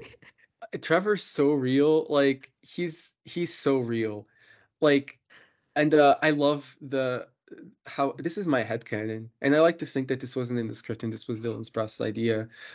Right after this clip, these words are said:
So, like, Tessa's, like, after, um, Hardin, and Tessa hook up in the hotel after Hardin finds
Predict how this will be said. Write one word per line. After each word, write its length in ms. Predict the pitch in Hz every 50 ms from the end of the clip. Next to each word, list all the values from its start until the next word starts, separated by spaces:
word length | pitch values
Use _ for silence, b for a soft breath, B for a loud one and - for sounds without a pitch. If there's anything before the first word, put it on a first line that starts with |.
| B B
So, 160 | - 143 123
like, 240 | 113 120 120 117 -
Tessa's, 340 | 127 120 - - 123 - 117
like, 320 | 117 113 110 107 - - _ _ _ _ _ _ _ _ _ _ _ - -
after, 540 | 120 117 - - 120 110 110 107 107 - _ _ _ _ _ -
um, 420 | - 117 113 110 110 107 107 107 _ _ _ -
Hardin, 540 | - - 120 117 110 110 113 107 110 110 107 _ _ _ b b b b b b b b
and 140 | 123 120
Tessa 240 | 123 120 110 - 113
hook 340 | - - - 120 120 - -
up 240 | 117 110 110 - - - _ _ _ _ _ -
in 140 | - - 110
the 80 | 104 101
hotel 680 | - 110 113 117 - - 117 113 110 117 120 117 117 _ _ _ _ _ _ _ _ _ _ _ _ _ _ _ -
after 280 | - 113 107 - 110 101
Hardin 380 | - 113 113 110 107 107 110
finds 760 | 110 - 117 110 107 107 107 107 110 - - - - - _